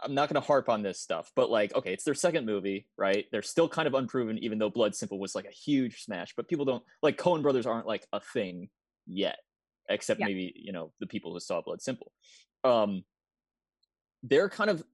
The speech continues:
Speaker 1: they have a reputation for being, like, very cynical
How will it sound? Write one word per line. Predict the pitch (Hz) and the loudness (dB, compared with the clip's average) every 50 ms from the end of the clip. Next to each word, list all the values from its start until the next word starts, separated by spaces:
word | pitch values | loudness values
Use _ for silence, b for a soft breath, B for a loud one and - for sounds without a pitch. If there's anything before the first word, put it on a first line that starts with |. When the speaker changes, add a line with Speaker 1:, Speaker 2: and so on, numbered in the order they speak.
| - 131 - | -20 -6 0
Speaker 1:
they | - 165 | 2 2
have | 208 226 | 2 4
a | 208 | 4
reputation | 202 208 190 190 - 175 170 - 170 | 4 2 2 2 0 0 0 0 -2
for | 135 139 | -4 -2
being, | 104 123 131 131 123 | 0 0 0 0 0
like, | 117 107 101 95 - - - _ _ _ _ - | 2 2 2 0 0 -4 -16 _ _ _ _ -2
very | 110 113 120 117 107 | 0 2 2 2 0
cynical | - - - 202 139 - - - 135 143 156 | -2 -4 -4 -2 -4 -4 -4 -6 -6 -8 -8